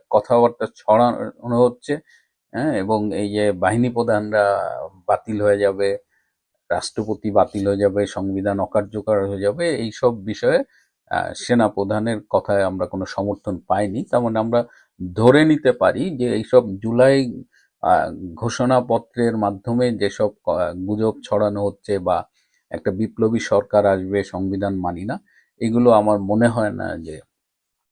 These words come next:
এই জুন জুলাই বেশি দূরে নেই, এগুলো মনে হয় না যে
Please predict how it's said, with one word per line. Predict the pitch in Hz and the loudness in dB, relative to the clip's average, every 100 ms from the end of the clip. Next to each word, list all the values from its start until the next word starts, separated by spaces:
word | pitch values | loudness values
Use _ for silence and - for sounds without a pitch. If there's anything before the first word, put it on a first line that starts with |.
| _ | _
এই | 98 87 87 87 87 87 | -6 -6 -8 -10 -8 -4
জুন | 104 107 104 | -2 0 0
জুলাই | 104 104 104 92 98 92 | 2 2 2 -2 -8 -6
বেশি | 95 - 98 92 92 101 123 101 | -6 -6 -6 -6 -8 -8 -6 -4
দূরে | 107 107 101 | 0 0 0
নেই, | 104 147 _ _ _ - | -2 -6 _ _ _ -8
এগুলো | 104 | -4
মনে | 101 113 127 | -2 0 2
হয় | 131 | 2
না | 120 104 92 | 2 0 -2
যে | 87 85 - - | -4 -6 -6 -10